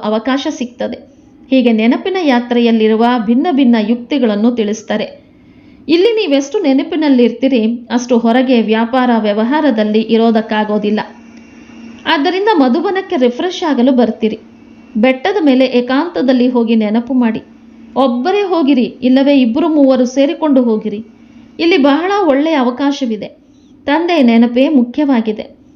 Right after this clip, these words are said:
ಭಾರತದ ಪ್ರಾಚೀನ ಯೋಗ ಬಹಳ ಪ್ರಸಿದ್ಧವಾಗಿದೆ. ನಿಮಗೆ ಗೊತ್ತಿದೆ, ಈ ನೆನಪಿನ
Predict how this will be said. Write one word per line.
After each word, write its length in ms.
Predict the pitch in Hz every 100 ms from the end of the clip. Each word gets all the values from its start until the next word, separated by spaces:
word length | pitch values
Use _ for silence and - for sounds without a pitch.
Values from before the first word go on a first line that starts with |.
| - - -
ಭಾರತದ 520 | 196 254 262 254 240 220 220
ಪ್ರಾಚೀನ 540 | 220 226 220 - 359 370
ಯೋಗ 300 | 233 226 226 233 220
ಬಹಳ 260 | 202 214 226
ಪ್ರಸಿದ್ಧವಾಗಿದೆ. 960 | 226 226 214 277 240 262 233 214 - - - - - - - - - -
ನಿಮಗೆ 320 | 330 349 349
ಗೊತ್ತಿದೆ, 560 | 311 - 381 381 254 262
ಈ 280 | - 285
ನೆನಪಿನ 420 | 277 269 381 440